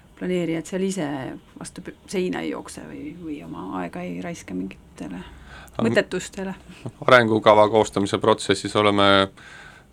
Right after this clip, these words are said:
Speaker 2: mm, avanud nii veebipõhise foorumi kui ka viinud siis, äh, teemaplokkide kaupa läbi niisuguseid arutelusid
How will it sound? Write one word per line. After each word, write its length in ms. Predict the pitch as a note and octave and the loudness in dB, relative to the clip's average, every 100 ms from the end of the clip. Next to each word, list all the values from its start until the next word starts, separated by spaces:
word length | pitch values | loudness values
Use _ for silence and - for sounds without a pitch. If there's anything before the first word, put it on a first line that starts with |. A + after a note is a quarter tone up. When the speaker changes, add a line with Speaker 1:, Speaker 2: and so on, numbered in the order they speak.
| _ - | _ -4
Speaker 2:
mm, 560 | G2 F#2+ F#2 F#2 F#2 | 0 0 0 0 2
avanud 340 | F#2+ G2 F#2+ - - | 6 6 4 -2 -4
nii 240 | F#2 F#2 | 0 4
veebipõhise 640 | G2+ G2+ F#2+ F#2+ F#2 - F2 | 6 6 6 4 4 0 0
foorumi 800 | A2+ A2 G#2 F#2+ F#2 F2+ F2+ F2+ _ _ | 4 6 6 4 2 0 -2 -6 _ _
kui 300 | - F#2+ F#2 | -6 -2 2
ka 380 | F2+ F2 F2+ F2 | 4 6 6 4
viinud 340 | F#2 F2+ F2+ - | 0 -2 -4 -8
siis, 400 | - - - - - - | -14 -12 -12 -14 -14 -2
äh, 240 | F#2+ F2+ | 2 4
teemaplokkide 640 | F#2+ F#2+ F2+ F#2 - E2 F2 | 6 6 6 4 0 -2 0
kaupa 420 | F2 E2+ - F2+ F2 | 2 -2 -4 -4 -2
läbi 520 | F2 F#2 F2 F2 F2 _ _ _ _ _ | -4 -6 -8 -10 -14 _ _ _ _ _
niisuguseid 340 | - - F#2 F#2 | -20 -8 -2 4
arutelusid 840 | F#2 F2+ F#2 F2+ F2+ F#2+ E2+ - | 4 4 0 0 -2 -6 -8 -10